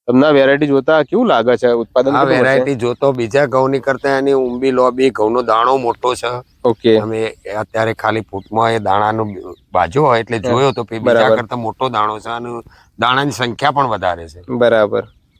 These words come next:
Speaker 1: કેટલું લાગે ઉત્પાદન વીઘે કેટલું મળશે?
Speaker 2: વીઘે હાલ હું જોઉં તો આ રે પહેલા એલી અમે આ રે એક પદ્ધતિ ખેતી કરી હ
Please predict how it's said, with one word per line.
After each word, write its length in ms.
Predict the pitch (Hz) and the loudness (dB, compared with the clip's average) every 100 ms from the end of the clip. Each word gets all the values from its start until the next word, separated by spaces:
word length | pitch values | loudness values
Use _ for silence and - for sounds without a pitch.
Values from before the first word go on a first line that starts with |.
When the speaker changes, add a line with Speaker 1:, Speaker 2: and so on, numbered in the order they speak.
| _ _ _ _ _ | _ _ _ _ _
Speaker 1:
કેટલું 220 | 160 190 185 | 0 4 6
લાગે 200 | 135 139 | 6 4
ઉત્પાદન 440 | 127 - 131 131 | 2 2 2 2
વીઘે 240 | 120 117 127 | 2 2 2
કેટલું 240 | 147 165 | 0 0
મળશે? 320 | 117 - 113 90 | -2 -2 -6 -6
Speaker 2:
વીઘે 380 | 95 98 131 127 123 - | -8 -2 0 2 2 2
હાલ 300 | 92 127 135 | 0 0 0
હું 300 | 123 135 113 | -2 -2 -4
જોઉં 320 | 117 143 143 | -4 -2 -4
તો 160 | 127 | 0
આ 240 | 131 131 131 | 2 4 2
રે 120 | 131 131 | 0 -2
પહેલા 360 | - 113 135 131 | -2 -2 2 0
એલી 200 | 135 131 | 0 0
અમે 200 | 123 127 | 0 0
આ 260 | 123 117 | 0 0
રે 120 | 113 | 0
એક 140 | 117 113 _ | -2 -6 _
પદ્ધતિ 460 | 113 98 113 123 117 | -8 -6 -6 -4 -4
ખેતી 340 | - 107 123 | -6 -8 -6
કરી 300 | 113 120 156 | -2 2 4
હ 160 | 110 | 2